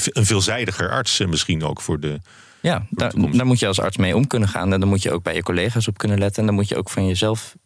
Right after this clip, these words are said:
Speaker 2: weten welk-, en wij moeten eigenlijk van onszelf kunnen zeggen welke factoren daaraan bijdragen en hoe we die kunnen aanpakken. En wat je als individu nodig hebt om daar niet, eh,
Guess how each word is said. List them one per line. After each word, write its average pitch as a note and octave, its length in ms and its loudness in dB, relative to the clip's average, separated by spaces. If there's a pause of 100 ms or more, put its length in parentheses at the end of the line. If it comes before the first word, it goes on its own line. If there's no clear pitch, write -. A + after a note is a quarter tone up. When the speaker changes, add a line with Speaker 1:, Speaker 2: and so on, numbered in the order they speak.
Speaker 2:
weten G2+ 360 0
welk-, G2+ 240 -2 (300)
en F#2 100 -2
wij F#2+ 100 0
moeten A2+ 220 2
eigenlijk G#2 280 -2
van F#2+ 100 0
onszelf A#2 340 0
kunnen F#2+ 420 0
zeggen A2 380 -2
welke A2+ 240 0
factoren A#2+ 440 -2
daaraan F2+ 220 0
bijdragen F#2 560 -4
en F#2+ 40 4
hoe G#2+ 120 6
we G2+ 60 2
die F#2 80 0
kunnen F2 200 0
aanpakken. G2 520 -2 (340)
En G2 100 -2
wat G2+ 140 0
je - 60 -2
als F#2+ 140 0
individu F#2+ 380 2
nodig G2 360 2
hebt - 300 -4
om F2+ 400 2
daar F2 180 -2
niet, F#2 400 -2
eh, - 80 -2